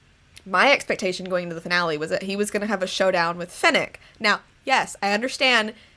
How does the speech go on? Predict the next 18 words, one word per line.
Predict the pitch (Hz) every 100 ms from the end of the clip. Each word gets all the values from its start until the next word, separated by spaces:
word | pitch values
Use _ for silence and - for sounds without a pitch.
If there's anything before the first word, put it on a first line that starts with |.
| _ _
his | - 262 247
history | 294 320 - 302 269 240 -
is | 262 254
with | 240 247 -
Boba | 302 311
Fett, | 294 190 - - _ -
but | 294 - _ -
we | 339
just | 277 320 370 -
had | - 494 494 320
a, | 302 - - -
a |
showdown | 269 370 440 523 262 247
with | 254 302
him | 381
and | 302 320
Fennec | 453 453 214 - - - _ - - - -
recently. | 240 247 403 - 294 247 208 190 90 185 285